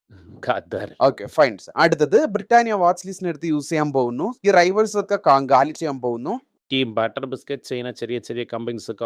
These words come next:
Speaker 1: അത് കോമ്പറ്റീഷൻ ആയിട്ടിരിക്കുന്നു. ഇത് കാരണം അവർക്ക്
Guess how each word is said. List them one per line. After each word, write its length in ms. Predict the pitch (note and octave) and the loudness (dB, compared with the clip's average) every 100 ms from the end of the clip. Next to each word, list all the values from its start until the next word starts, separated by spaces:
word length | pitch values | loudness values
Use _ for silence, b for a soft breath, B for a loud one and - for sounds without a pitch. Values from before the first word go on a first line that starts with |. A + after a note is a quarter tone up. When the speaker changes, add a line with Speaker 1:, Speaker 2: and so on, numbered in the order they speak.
| A2 | -6
Speaker 1:
അത് 100 | G#2+ - | -6 -8
കോമ്പറ്റീഷൻ 480 | F#2+ F#2+ A2 G2+ G#2+ G#2 | -8 -10 -12 -16 -14 -16
ആയിട്ടിരിക്കുന്നു. 520 | F#2+ F2 F2+ E2+ - G3+ _ _ _ _ _ _ _ _ - B2 | -18 -18 -18 -14 -14 -14 _ _ _ _ _ _ _ _ -4 -2
ഇത് 80 | C3 C3+ | 2 4
കാരണം 320 | C3+ C#3 D3 | 4 2 0
അവർക്ക് 240 | C3 B2 | 0 -2